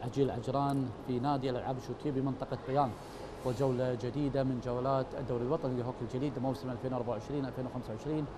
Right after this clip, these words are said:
ومباراة اليوم اللي بتنطلق إن شاء الله خلال، آه، دقائق، آه، بين فريقي، آه، نادي البحرين ونادي، آه،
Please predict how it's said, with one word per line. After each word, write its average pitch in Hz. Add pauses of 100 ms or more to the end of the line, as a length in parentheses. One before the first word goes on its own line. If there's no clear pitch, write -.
(480)
ومباراة 135
اليوم 151 (220)
اللي 127 (140)
بتنطلق 131
إن 123
شاء 127
الله 131
خلال، 127
آه، 123
دقائق، 131 (680)
آه، 123
بين 135
فريقي، 131 (100)
آه، 120
نادي 127
البحرين 123
ونادي، 127 (380)
آه، 120